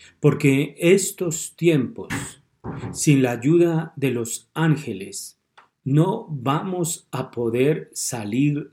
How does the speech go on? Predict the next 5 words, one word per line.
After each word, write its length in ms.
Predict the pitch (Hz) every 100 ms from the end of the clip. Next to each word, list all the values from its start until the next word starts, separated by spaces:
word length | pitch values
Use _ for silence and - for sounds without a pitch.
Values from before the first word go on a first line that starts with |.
| _
de 280 | 107 107
ellos. 520 | 113 113 - - - _ _ _ _ - -
Vamos 520 | 151 170 196 190 -
a 540 | - 160 160 156 135 _ _
sucumbir 1160 | - - 214 - 156 135 123 165 202 135 -